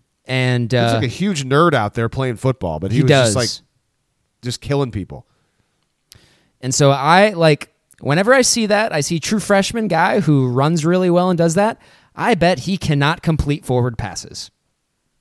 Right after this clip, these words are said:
Speaker 1: And if he can, and, like, I, and, and I, th-, I think I'm justified in, in saying that. Like, I,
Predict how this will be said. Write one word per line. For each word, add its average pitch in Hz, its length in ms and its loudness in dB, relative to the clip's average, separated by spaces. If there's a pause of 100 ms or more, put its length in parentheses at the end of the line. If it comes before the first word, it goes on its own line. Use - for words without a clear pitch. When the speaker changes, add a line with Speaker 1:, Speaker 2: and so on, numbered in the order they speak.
(1300)
Speaker 1:
And 175 120 0
if 175 80 2
he 196 100 0
can, 214 440 0
and, 143 280 0
like, 135 240 0
I, 143 400 0 (460)
and, 214 140 -2
and 214 40 -6
I, 208 240 2
th-, 214 160 -6
I 190 80 2
think 226 220 -2
I'm 156 300 0
justified 147 600 2
in, 127 140 -4
in 120 120 -4
saying 143 340 -2
that. 165 280 -2
Like, 117 240 -4
I, 135 440 0